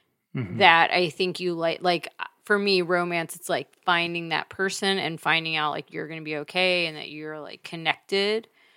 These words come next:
Speaker 2: powerfully to somebody. And I think this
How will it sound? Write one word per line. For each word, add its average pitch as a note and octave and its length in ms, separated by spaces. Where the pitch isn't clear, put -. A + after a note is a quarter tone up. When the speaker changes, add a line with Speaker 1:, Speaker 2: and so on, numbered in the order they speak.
Speaker 2:
powerfully F3+ 560
to C4+ 100
somebody. C#4+ 600
And G3+ 120
I G#3 120
think A3+ 260
this G#3+ 280